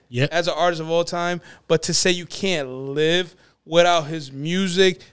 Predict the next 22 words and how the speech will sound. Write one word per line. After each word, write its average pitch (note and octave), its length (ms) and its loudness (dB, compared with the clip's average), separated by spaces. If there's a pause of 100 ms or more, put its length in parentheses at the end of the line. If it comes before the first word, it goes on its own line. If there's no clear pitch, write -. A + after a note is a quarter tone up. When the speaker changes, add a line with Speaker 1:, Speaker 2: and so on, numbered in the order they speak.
(120)
Speaker 2:
I D3 100 -2
think E3 200 -2
that's D3+ 240 2
where D#3 140 2
it C#3+ 100 0
kinda D3+ 160 -6
Speaker 1:
But A#3+ 60 2
that's C#4 160 2
Speaker 2:
hit - 80 -2
Eminem. B3 60 0
Speaker 1:
everybody. B3+ 340 0
Speaker 2:
That's A#3+ 160 2
where G3 100 2
he E3+ 140 -2
really D#3+ 260 -4
got, C3+ 260 -8
Speaker 1:
That's G3+ 180 -4
a A#3 40 -2
lot G3+ 180 2
of - 80 -6
Speaker 2:
he G#3 60 -2
Speaker 1:
people's F#3 140 2